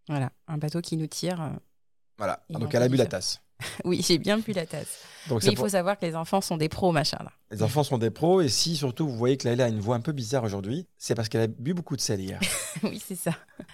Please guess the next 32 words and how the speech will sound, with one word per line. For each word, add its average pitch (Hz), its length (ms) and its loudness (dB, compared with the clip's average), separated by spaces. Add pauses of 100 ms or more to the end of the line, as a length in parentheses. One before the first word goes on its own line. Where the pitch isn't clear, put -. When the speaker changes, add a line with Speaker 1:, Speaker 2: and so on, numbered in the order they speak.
Speaker 2:
Bah 139 100 6
écoutez 175 320 4
la 180 80 6
famille, 151 240 2
on 127 60 2
est 117 120 0
très 117 280 -2
heureux 104 240 -2
de 92 100 -8
partager 110 520 -2
un 95 100 -4
nouveau 175 460 2 (460)
podcast - 440 -2
avec 107 200 2
vous, 127 220 -2
une 92 180 -6 (280)
petite 175 320 -2
heure 143 120 8
ensemble 135 400 0
qui - 140 -10
va 120 280 -2 (480)
être 147 420 -4
très 226 380 -4
agréable 143 600 4
et - 60 -6
qui 139 140 -2
va 151 80 6
avoir 175 180 4
pour 107 200 -4
thème 120 300 0
aujourd'hui, 98 420 -4
Laila. 110 320 -2